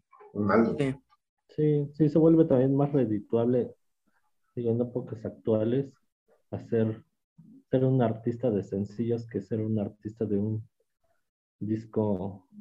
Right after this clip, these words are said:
Speaker 3: conceptual, ¿no?
Speaker 2: Ujú.
Speaker 1: Pues es como el fast fashion, pero aplicado a la música.
Speaker 2: Sí.
Speaker 3: Claro. Digo, son muy pocos artistas los que, los que lo siguen haciendo, ¿no?
Speaker 2: Ujú.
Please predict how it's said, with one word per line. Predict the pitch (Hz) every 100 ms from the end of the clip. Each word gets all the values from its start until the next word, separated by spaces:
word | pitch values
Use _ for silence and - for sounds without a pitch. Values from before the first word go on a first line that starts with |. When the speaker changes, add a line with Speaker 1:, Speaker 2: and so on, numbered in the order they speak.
| -
Speaker 3:
conceptual, | 101 98 - - - 101 104 104
¿no? | 104 151 - - - - - - _
Speaker 2:
Ujú. | 143 143 139 - _ _ _ _ _ _
Speaker 1:
Pues | 113
es | 117
como | 156 127
el | 107
fast | 127 -
fashion, | 131 123 98 98 - - _ _ _ _ _
pero | 90
aplicado | 90 92 101 107
a |
la | 92
música. | 87 87 - - - - _ _ _ _ _ _ _ _
Speaker 2:
Sí. | - 156
Speaker 3:
Claro. | 127 127 110 113 - _ _ _ _ _ _ _
Digo, | 143 131
son | 147 147
muy | 147 143
pocos | - 139 -
artistas | 104 - 110 - 113 104 _ -
los | 107 - -
que, | 92 - - _ _ _
los | - 98
que | -
lo | 104 98
siguen | 123 113 104
haciendo, | - - 101 98
¿no? | 90 123 - _ _ _ _ _ -
Speaker 2:
Ujú. | 143 131